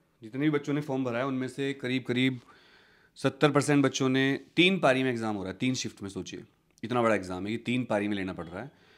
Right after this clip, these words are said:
और सत्तर परसेंट बच्चों ने पहली शिफ्ट में एग्जाम दिया है। तो इसमें जो जीके पेपर आया है, हमने कई बच्चों से बात करी, वो कैमरे पे तो आने को तैयार नहीं हुए,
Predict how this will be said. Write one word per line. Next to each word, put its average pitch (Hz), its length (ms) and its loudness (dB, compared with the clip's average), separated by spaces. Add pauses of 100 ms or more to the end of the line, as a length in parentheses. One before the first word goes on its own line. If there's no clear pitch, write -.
(400)
और 123 260 6
सत्तर 139 300 2
परसेंट 147 280 4
बच्चों 143 220 2
ने 156 80 4
पहली 139 600 4
शिफ्ट - 240 -4
में 135 140 4
एग्जाम 120 280 0
दिया 98 180 -2
है। 127 260 -10 (1120)
तो 185 500 6 (560)
इसमें 180 280 2
जो 214 100 4
जीके 165 320 2
पेपर 165 300 2
आया 87 140 0
है, 82 160 -18 (920)
हमने 139 180 4
कई 156 120 4
बच्चों 151 220 2
से 151 80 0
बात 131 240 2
करी, 147 160 -6
वो 147 140 -4
कैमरे 131 320 -2
पे 131 100 -4
तो 135 100 -2
आने 131 120 -2
को 131 60 -4
तैयार 123 240 -2
नहीं 120 160 -4
हुए, 120 180 -6